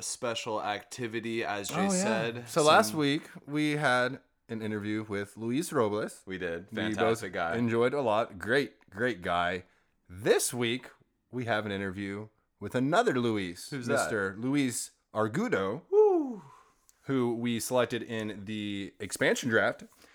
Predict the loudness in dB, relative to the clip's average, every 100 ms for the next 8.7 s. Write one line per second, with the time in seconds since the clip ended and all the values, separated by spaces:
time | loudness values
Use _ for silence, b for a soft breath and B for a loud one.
0 | b -6 -4 -2 -2 -2 -4 -2 -2 0
1 | 0 -2 -6 -4 -2 2 0 0 0 0
2 | -2 -4 -4 -4 -4 0 4 4 2 -2
3 | -4 0 0 -2 -8 -6 -6 -6 -6 -4
4 | -4 -4 -2 0 0 0 0 2 0 -4
5 | B B B -4 0 0 -2 -4 -6 -6
6 | -6 -8 -8 -6 -4 -6 -2 0 0 -2
7 | -2 -2 -4 -4 -4 -6 -8 -10 -10 -8
8 | -8 -8 -6 -2 0 -2 -6